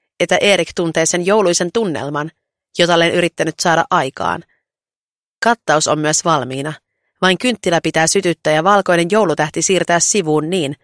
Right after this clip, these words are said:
että katseemme voivat kohdata. Olen laittanut yhtä Eerikin lempiruuista. Ruuan pitäisi olla pian valmis. Vilkaisen kännykkää ja näen,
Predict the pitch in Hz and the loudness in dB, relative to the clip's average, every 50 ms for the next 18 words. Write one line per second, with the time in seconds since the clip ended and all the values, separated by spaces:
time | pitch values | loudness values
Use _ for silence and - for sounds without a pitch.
0 | _ _ _ _ _ _ _ _ - 180 - - 175 - 180 185 - - - - | _ _ _ _ _ _ _ _ -2 -2 0 0 -2 0 -2 -2 0 0 0 0
1 | 185 180 185 185 185 - _ - 156 - 175 170 165 170 - - 175 156 135 127 | 0 0 0 -4 -6 -8 _ -4 0 2 2 2 2 0 -2 -2 -2 -2 -2 -4
2 | - - - 151 - - _ _ _ _ _ _ _ _ _ _ _ _ _ - | -6 -6 -8 -8 -8 -12 _ _ _ _ _ _ _ _ _ _ _ _ _ 0
3 | 170 175 175 170 170 175 - 170 160 160 160 - 170 165 - - 170 - 180 175 | 2 2 4 2 2 0 2 0 0 2 0 0 -2 -2 -2 0 0 2 2 2
4 | 165 160 - 160 160 156 170 185 180 160 151 151 151 151 143 127 123 143 143 - | 2 0 0 0 0 2 2 0 0 0 -2 -2 -2 -2 -2 -2 -4 -4 -4 -6
5 | - - 165 - _ _ _ _ _ _ _ _ _ _ _ _ - 220 247 254 | -6 -6 -8 -10 _ _ _ _ _ _ _ _ _ _ _ _ -2 0 2 2
6 | 240 185 165 175 165 165 165 - - 170 170 170 - - 220 220 202 202 202 233 | 2 2 0 0 0 0 0 2 2 0 0 0 -2 -2 0 0 0 2 2 2
7 | 214 170 117 131 151 151 - - - - _ _ _ _ _ _ _ _ _ _ | 2 2 0 -2 -6 -6 -6 -6 -6 -8 _ _ _ _ _ _ _ _ _ _
8 | _ _ _ _ _ _ - 196 233 269 262 240 220 - 202 196 - 202 190 170 | _ _ _ _ _ _ -2 0 0 2 2 2 2 2 0 0 0 0 0 0
9 | 156 147 _ - 160 160 160 160 175 175 147 120 123 156 | -2 -4 _ -2 0 2 2 2 0 0 -2 -2 -2 -6